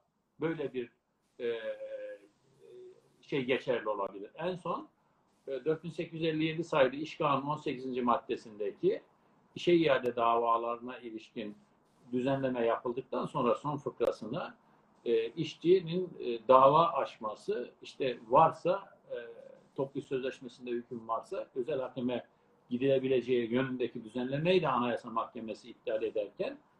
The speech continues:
aynı gerekçeyi kullandı. Dedi ki iş sözleşmesi sonlandıktan sonra ke-, işçi kendisi istiyorsa gidebilir. Veya ondan sonra biz ta-, bir tahkim şartı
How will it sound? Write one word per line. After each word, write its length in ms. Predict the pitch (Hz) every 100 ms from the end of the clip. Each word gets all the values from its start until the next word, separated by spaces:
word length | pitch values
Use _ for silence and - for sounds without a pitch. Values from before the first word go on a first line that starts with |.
| _
aynı 200 | 196 220
gerekçeyi 540 | 175 131 110 - 104 98
kullandı. 480 | 101 101 98 104 101
Dedi 240 | 262 -
ki 240 | 156 104 - _ _ -
iş 140 | 185
sözleşmesi 640 | - 151 156 147 156 143 139
sonlandıktan 720 | 139 135 135 143 151 254 -
sonra 480 | - 123 107 90 - _ _ -
ke-, 180 | - -
işçi 280 | 143 - 165
kendisi 400 | 160 165 151 143
istiyorsa 440 | 143 202 190 196
gidebilir. 540 | 190 156 135 127 107 - _ _ _ _
Veya 400 | 123 120 117 113 -
ondan 340 | 127 165 208
sonra 300 | 175 151 127
biz 140 | 123
ta-, 300 | - 135 135 -
bir 300 | 127 131 - _ _ _ _
tahkim 440 | 156 143 - 233
şartı 640 | - 143 123 - 143 123